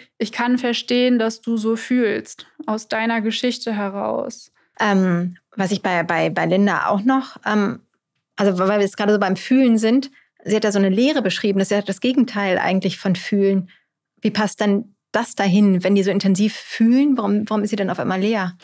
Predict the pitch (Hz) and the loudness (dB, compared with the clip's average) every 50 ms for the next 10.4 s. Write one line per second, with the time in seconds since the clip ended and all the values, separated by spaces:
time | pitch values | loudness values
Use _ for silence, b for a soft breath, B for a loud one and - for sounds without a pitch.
0 | B B B B B - 226 220 220 226 233 226 233 233 - 247 240 240 240 - | B B B B B -2 0 0 2 2 2 2 2 0 0 0 0 0 0 0
1 | 254 233 226 226 226 220 214 220 220 214 233 214 254 254 - 254 226 226 233 233 | 0 0 0 0 0 0 0 -2 -2 -2 -2 -2 -2 -2 -2 -4 -4 -2 -2 -2
2 | 233 233 - 233 214 208 220 214 214 202 - - 240 254 285 285 294 294 285 262 | -2 0 0 -2 -2 -2 -2 -4 -4 -6 -4 -2 0 2 2 2 0 0 -2 -2
3 | 254 - 262 254 254 - - 247 240 240 240 233 226 233 233 - 226 220 214 208 | -2 -2 -4 -6 -6 -6 -4 -2 -2 0 0 0 -2 -4 -4 -4 -4 -4 -4 -4
4 | - 226 220 220 220 220 208 214 214 214 220 214 B B B B B B B B | -4 -4 -4 -4 -4 -6 -6 -8 -8 -8 -8 -10 B B B B B B B B
5 | B - - 247 277 277 262 254 247 254 262 247 226 226 226 - 226 208 202 226 | B -6 -2 0 2 2 2 2 0 -2 -2 0 0 -2 -2 -4 -10 -6 -2 -2
6 | 240 262 302 320 320 320 320 320 330 320 262 - 226 220 226 233 233 226 240 233 | 0 0 2 2 4 4 4 4 2 0 -2 -2 -4 -4 -4 -2 -4 -2 -2 -2
7 | 233 240 269 247 240 226 226 226 226 220 - 233 220 220 226 - - 226 220 - | -2 -4 -6 -8 -6 -4 -4 -4 -4 -4 -4 -4 -4 -4 -4 -4 -4 -6 -6 -4
8 | - 240 240 269 285 277 - - 247 247 247 247 240 247 226 208 233 226 220 220 | -2 0 2 2 2 0 0 -2 -4 -4 -2 -4 -4 -4 -4 -4 -4 -2 -2 -2
9 | 220 226 226 226 - - 220 214 214 214 220 226 - - - 220 202 196 220 226 | -2 0 -2 -2 -2 -4 -4 -2 -2 -2 -2 -4 -6 -6 -6 -6 -4 -2 -2 0
10 | 226 233 226 226 220 - - | 0 0 0 -2 -4 -10 -20